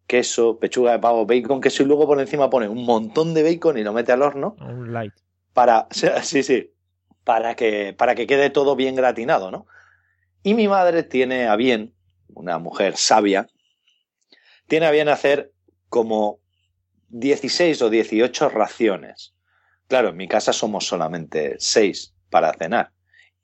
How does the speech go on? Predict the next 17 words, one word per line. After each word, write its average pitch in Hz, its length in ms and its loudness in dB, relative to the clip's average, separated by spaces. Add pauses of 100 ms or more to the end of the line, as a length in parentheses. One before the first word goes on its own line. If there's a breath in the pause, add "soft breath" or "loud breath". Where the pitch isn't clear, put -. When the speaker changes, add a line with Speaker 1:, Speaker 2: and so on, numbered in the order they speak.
(320)
Speaker 1:
Y 120 60 -6
mucha 131 260 4
gente 143 280 0
se 107 140 2
pregunta, 87 400 -8
"Oye, 90 200 -4
¿por 87 180 -12
qué 117 140 4
tu 123 120 0
madre 110 320 4
hace 98 200 0
dieciséis 95 420 -2
o 92 60 0
dieciocho 92 440 -4
raciones?". 90 520 -8
Muy 117 200 2
bien, 110 160 0